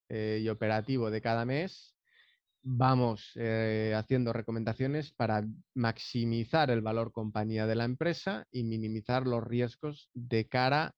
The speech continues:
a una ronda o a un exit. El fundador de la empresa, eh, Ramón Espuny, que es el ceo, y, bueno, el A D N de la empresa es un A D N en M and A y transacciones. Es decir, absolutamente todo lo que hacemos desde el punto de vista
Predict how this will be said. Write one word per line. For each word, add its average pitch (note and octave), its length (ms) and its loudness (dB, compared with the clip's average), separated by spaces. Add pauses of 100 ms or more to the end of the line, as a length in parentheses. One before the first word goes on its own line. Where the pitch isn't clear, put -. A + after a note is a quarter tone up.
a A#2 80 -6
una A#2 180 -4
ronda B2 480 -2 (220)
o - 80 -10
a A2+ 80 -2
un G#2+ 140 -4
exit. - 360 -10 (560)
El B2+ 140 2
fundador C3 420 4
de D3+ 100 8
la D3+ 100 4
empresa, F3+ 760 0
eh, B2 200 -2
Ramón B2 300 -2
Espuny, E3+ 440 -2
que C3+ 80 0
es - 140 -4
el B2 120 0
ceo, F3 560 2
y, A2 200 -8
bueno, A2 240 -2
el A2 100 4
A B2 140 4
D A#2+ 180 4
N A#2+ 160 2
de A2+ 80 2
la A#2 60 0
empresa C3+ 380 -2
es C#3+ 100 -8
un A#2 80 -2
A A2 100 0
D A2+ 200 4
N C3 240 2
en A#2 100 0
M A#2 160 0
and A2 100 0
A A2+ 60 0
y A#2+ 100 0
transacciones. G#2+ 800 -8
Es B2 60 -20
decir, G#2+ 260 -8
absolutamente A#2+ 760 -2
todo B2+ 340 0
lo G#2+ 180 -4
que A2 140 -2
hacemos A#2 420 0
desde G#2+ 220 -10
el G2+ 60 -8
punto A#2+ 280 -4
de A2+ 100 0
vista A#2+ 480 -4